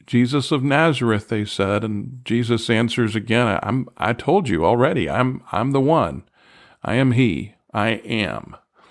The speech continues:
If you're looking for me, then let these men go." And then John reminds us, "This happened so that the words he had spoken would be fulfilled.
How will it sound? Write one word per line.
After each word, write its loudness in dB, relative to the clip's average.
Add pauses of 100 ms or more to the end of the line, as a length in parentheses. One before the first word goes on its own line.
(240)
If -12
you're 4
looking 4
for 0
me, 4
then 2
let 0
these 0
men 0
go." 2
And -2
then -2
John 2
reminds 0
us, -2 (440)
"This 2
happened 0
so -10
that 0
the 0
words 2
he -2
had -6
spoken 0
would -2
be 0
fulfilled. 0